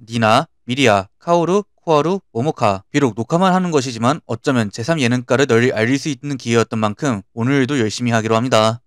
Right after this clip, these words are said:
카오루랑 같이 빙수도 만들고 코하루랑 그림도 그리고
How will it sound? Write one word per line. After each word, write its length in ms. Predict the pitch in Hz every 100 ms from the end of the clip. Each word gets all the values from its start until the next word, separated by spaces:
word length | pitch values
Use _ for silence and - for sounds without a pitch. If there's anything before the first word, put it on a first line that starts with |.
| _
카오루랑 440 | - 202 208 196
같이 240 | 165 - 170
빙수도 400 | - 127 170 180
만들고 480 | 165 127 110 101 95
코하루랑 420 | - 196 196 190
그림도 340 | 180 117 120 117
그리고 440 | 110 101 120 165